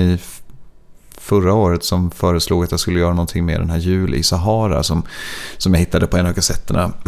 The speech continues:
<clears throat> Och, eh, för han tyckte att, "Men den här är ju, den är jätterolig, det borde vi, borde vi göra någonting med." Så, eh, det, jag vet inte, vi började med det och började försöka bygga liksom ett nytt arrangemang runt de här enkla kassetterna.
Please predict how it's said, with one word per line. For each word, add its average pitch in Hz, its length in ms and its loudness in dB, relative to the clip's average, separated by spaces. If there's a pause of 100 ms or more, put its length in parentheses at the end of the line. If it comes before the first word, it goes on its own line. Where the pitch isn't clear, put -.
(280)
<clears throat> - 440 -12
Och, - 380 6
eh, 87 180 4
för - 120 2
han 87 120 4
tyckte 85 240 0
att, - 160 -4 (100)
"Men 80 240 -2
den 95 120 0
här 104 140 0
är 101 40 0
ju, 82 200 0
den 104 200 0
är 135 40 0
jätterolig, 107 760 2
det 90 220 -2
borde 107 320 -2
vi, - 240 -4 (800)
borde 104 160 6
vi 101 60 6
göra 95 120 8
någonting 92 260 6
med." 82 220 2 (1500)
Så, 87 520 6
eh, 85 220 4 (1300)
det, 101 320 2
jag 95 120 2
vet 123 140 2
inte, 101 120 4
vi 101 100 4
började 104 260 6
med 90 120 4
det 127 400 4
och 123 100 2
började 101 260 4
försöka 95 320 -2
bygga 90 360 4
liksom 92 480 0
ett - 160 0
nytt 92 240 2
arrangemang 87 480 2
runt 92 280 2
de 90 100 0
här 82 100 2
enkla 90 280 -2
kassetterna. - 560 -8